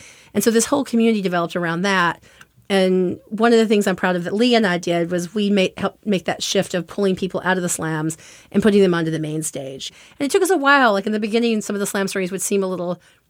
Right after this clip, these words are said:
like, shallow maybe compared to some of the others. But what it, it, it sounds so <laughs> obvious now, it almost seems weird to even say it out loud. But as we discovered, okay, to make the transition, it's, like, about finding the right story. That these stories that are told in five minutes are one beautiful thing,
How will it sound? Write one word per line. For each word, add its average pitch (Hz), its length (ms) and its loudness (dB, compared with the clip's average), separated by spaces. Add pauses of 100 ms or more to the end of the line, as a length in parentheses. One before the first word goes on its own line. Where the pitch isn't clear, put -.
(160)
like, 185 180 -8
shallow 262 600 2
maybe 262 300 2
compared 214 340 -2
to 214 60 -4
some 208 180 -6
of 190 80 -6
the 196 120 0
others. 220 360 -2 (320)
But 226 180 2 (180)
what 240 220 0 (140)
it, - 180 -10
it, 233 240 -2
it 233 100 -2
sounds 285 260 2
so 233 260 2
<laughs> - 40 -10
obvious 196 480 -2
now, 185 200 0
it 190 100 -2
almost 185 300 -4
seems 175 260 -6
weird 180 260 -4
to 185 60 -10
even 170 140 -6
say 185 120 -4
it 180 60 -2
out 175 140 -4
loud. 175 320 -2 (320)
But 226 80 4
as 220 80 4
we 240 80 2
discovered, 214 400 2
okay, 165 420 -4 (360)
to 240 100 2
make 247 220 6
the 262 100 2
transition, 190 840 0
it's, 208 180 -4
like, 214 120 0
about 214 300 0
finding 208 300 2
the 185 80 0
right 170 180 -2
story. 156 600 -6 (220)
That 185 180 -2
these 202 160 0
stories 233 320 4
that 220 80 2
are 202 60 4
told 190 180 0
in 180 60 0
five 175 260 -2
minutes 180 380 -4
are 175 120 -2
one 185 300 -2
beautiful 175 340 -4
thing, 165 380 -6